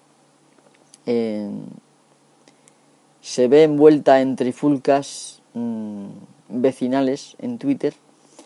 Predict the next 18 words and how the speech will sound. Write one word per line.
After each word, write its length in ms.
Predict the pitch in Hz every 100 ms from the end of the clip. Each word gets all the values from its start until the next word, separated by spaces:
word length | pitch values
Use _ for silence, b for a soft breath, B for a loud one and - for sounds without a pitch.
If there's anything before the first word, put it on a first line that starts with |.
| b b b _ _ _ _
y 280 | 165 190 202 - _ _
que 140 | 139
también 360 | 135 123 131 151
algunos 420 | 143 135 156 147
resultan, 600 | 120 120 139 139 127 123
digamos, 720 | 123 120 120 117 113 - - -
mm, 560 | - 120 113 110 104 104 -
molestados, 880 | 123 120 113 - 135 123 127 - _ _ _ _ _ _ _ _ _ _ _ _
agredidos, 800 | - 120 120 120 139 - - - _
eh, 300 | - - - - -
¿cómo 200 | - 120
se 120 | 120
diría 360 | 113 113 113 113
esto? 340 | 120 - 104 - _ _ _ _ _ _ _ _ _ _ _ _ _ _ - b b b b b b _ _ _ _ -
Mm, 720 | 117 113 110 107 104 101 95 - _ _ _
cuando, 280 | - 117 120
por 100 | 117
ejemplo, 1000 | 117 139 139 139 131 120 117 110 104 101